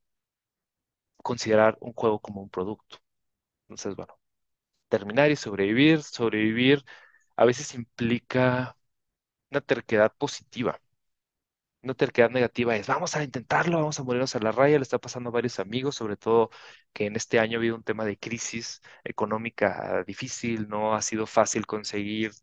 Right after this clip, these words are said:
nuevos clientes. "Ah, pues estuvimos trabajando en un moba este año y se les acabó el dinero a los inversionistas, entonces quedó a la mitad". Y me dicen, "Oye, trabaja gratis". Pues no, o sea,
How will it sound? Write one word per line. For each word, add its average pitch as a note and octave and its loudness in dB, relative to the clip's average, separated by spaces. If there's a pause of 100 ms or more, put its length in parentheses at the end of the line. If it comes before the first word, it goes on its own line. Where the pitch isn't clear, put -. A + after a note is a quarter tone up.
(480)
nuevos A2+ -2
clientes. A#2+ 2
"Ah, B2 2
pues - -18
estuvimos B2 -6
trabajando A#2+ -2
en A#2+ -14
un A#2 -14
moba A#2+ 4
este A2+ 0
año A#2+ 0 (220)
y - -12
se G#2+ 0
les G#2 -2
acabó G#2 2
el G#2+ 0
dinero G#2+ -4
a - 0
los A2 -4
inversionistas, G#2 -8
entonces G2 -10
quedó F#2+ -2
a - 2
la G2+ 2
mitad". C3 6 (220)
Y A#2 -4
me B2 2
dicen, B2 0
"Oye, D#3 6
trabaja B2 6
gratis". C3 2
Pues - -12
no, G2+ -8
o C3+ 0
sea, - -8